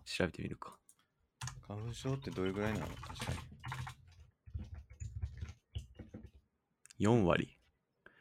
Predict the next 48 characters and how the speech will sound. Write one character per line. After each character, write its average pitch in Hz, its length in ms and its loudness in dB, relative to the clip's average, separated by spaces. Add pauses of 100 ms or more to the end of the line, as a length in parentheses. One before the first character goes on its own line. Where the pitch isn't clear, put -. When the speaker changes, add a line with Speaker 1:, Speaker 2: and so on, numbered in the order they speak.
(120)
Speaker 2:
四 110 240 4
割 85 180 2
か。 76 280 -4 (540)
Speaker 1:
四 101 260 2
割、 85 280 6
は - 140 2
て - 120 0
な 76 80 2
っ - 40 -6
て - 100 -2
書 82 60 0
い 78 60 2
て - 80 -10
る。 - 100 -14 (360)
<laughs> - 360 2
Speaker 2:
じ 120 100 6
ゃ 110 60 10
あ、 101 40 6
ま 117 160 8
だ、 135 220 10 (340)
ま 131 140 6
だ 151 160 10
だ 147 180 8
か 110 100 10
ら 95 80 6
花 110 180 4
粉 113 80 2
症 127 160 0
じ 110 60 4
ゃ 101 40 6
な 95 120 6
い 92 40 2
人 127 160 0
の 120 60 2
方 147 80 4
が 123 120 8
多 85 120 6
い 87 40 2
っ 76 40 -4
て - 100 -10
こ 87 80 -2
と 82 80 -6
で - 40 -8
す - 120 -8
ね。 135 80 -4
Speaker 1:
確 - 240 -2
か - 100 -2
に。 - 60 -8